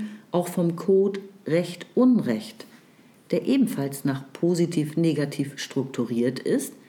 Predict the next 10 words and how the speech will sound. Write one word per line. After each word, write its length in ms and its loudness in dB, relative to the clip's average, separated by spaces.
aber 580 -2
vorsehen 680 2
kann, 440 0
dass 220 -6
Unrecht 760 2
bestimmte 580 0
rechtmäßige 720 0
Konsequenzen 800 2
haben 240 -4
kann, 280 -8